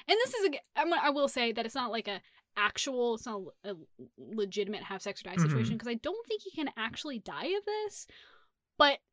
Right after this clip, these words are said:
Speaker 1: it's extremely painful and, like, debilitating,
Speaker 2: Have
Speaker 1: so I
Speaker 2: sex
Speaker 1: think
Speaker 2: or
Speaker 1: it counts.
Speaker 2: want to die.
Speaker 1: Have sex or get a really bad rash. <laughs>
Speaker 2: I can relate.
Speaker 1: <laughs> Yeah, yeah.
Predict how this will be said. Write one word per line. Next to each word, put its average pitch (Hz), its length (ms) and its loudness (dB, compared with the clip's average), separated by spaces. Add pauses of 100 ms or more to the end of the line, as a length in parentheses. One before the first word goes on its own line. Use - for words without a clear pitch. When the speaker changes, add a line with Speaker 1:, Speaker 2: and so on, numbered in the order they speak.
(340)
Speaker 1:
it's 277 320 -2
extremely 330 640 0
painful 370 800 2
and, 247 180 -2
like, 220 300 -4
debilitating, 339 720 -2
Speaker 2:
Have 180 200 6
Speaker 1:
so 196 180 2
I - 40 8
Speaker 2:
sex 320 120 2
Speaker 1:
think 180 140 6
Speaker 2:
or 165 40 4
Speaker 1:
it - 80 -2
counts. 123 180 2
Speaker 2:
want 123 240 10
to 135 140 2
die. - 360 -4 (300)
Speaker 1:
Have 523 220 10
sex 440 440 8
or 311 260 6 (800)
get 277 160 8
a 269 40 6
really 240 260 0
bad 196 220 0
rash. - 540 -6
<laughs> - 40 -16 (1200)
Speaker 2:
I 185 140 8
can 175 160 8
relate. 131 380 12 (100)
Speaker 1:
<laughs> 427 40 12
Yeah, 294 180 10 (520)
yeah. 254 180 8